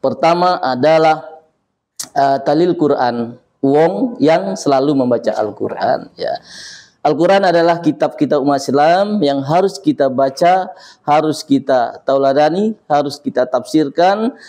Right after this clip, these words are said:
harus kita patuhi apa makna yang terkandung dan tersirat dalam ayat-ayat itu. Zalikal kitabul la raiba fi, ya. Sungguh kitab ini adalah petunjuk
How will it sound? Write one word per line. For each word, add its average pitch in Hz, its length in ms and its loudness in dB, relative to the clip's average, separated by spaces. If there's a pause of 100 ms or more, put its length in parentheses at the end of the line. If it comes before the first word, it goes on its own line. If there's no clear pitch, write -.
(160)
harus 170 560 0
kita 147 240 0
patuhi 147 480 0
apa 175 720 -2
makna 165 800 0
yang 143 240 0
terkandung 156 800 0
dan 139 160 0
tersirat 135 560 0
dalam 131 240 0
ayat-ayat 120 480 -2
itu. 107 240 -18 (440)
Zalikal 170 600 4
kitabul 151 560 2
la 143 80 2
raiba 127 400 0
fi, 120 160 2
ya. 151 80 -2
Sungguh 160 240 2
kitab 160 240 -4
ini 180 320 0
adalah 156 320 2
petunjuk 220 720 0